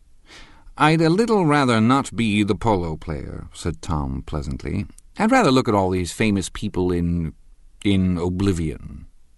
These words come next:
Daisy and Gatsby danced.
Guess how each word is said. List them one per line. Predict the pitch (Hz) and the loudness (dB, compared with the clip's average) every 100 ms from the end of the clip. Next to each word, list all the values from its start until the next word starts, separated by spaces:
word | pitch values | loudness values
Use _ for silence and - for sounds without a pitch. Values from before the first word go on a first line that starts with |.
| - _ _ - - 85 | -20 _ _ -20 -14 -2
Daisy | 98 95 92 82 87 85 | 2 2 2 0 0 0
and | 85 | 0
Gatsby | 87 82 - - 73 71 | -2 -4 -6 -8 -8 -6
danced. | 78 60 - - - | -6 -8 -12 -16 -18